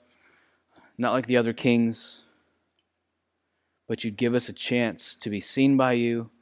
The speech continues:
to serve, to be conduits of your love to others. And God, I pray when those moments come,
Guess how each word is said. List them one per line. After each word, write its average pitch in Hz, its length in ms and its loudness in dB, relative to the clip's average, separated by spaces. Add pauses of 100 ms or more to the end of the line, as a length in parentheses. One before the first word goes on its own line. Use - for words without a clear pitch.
(380)
to - 100 -14
serve, 120 760 2 (1040)
to - 120 -14
be 104 80 -4
conduits 127 920 -2 (120)
of 95 100 -12
your 95 160 -6
love 110 540 0
to - 120 -12
others. 107 520 -6 (1700)
And 113 80 -6
God, 113 100 6
I 107 40 4
pray 131 160 4
when 127 140 6
those 127 160 4
moments 120 380 4
come, 123 440 2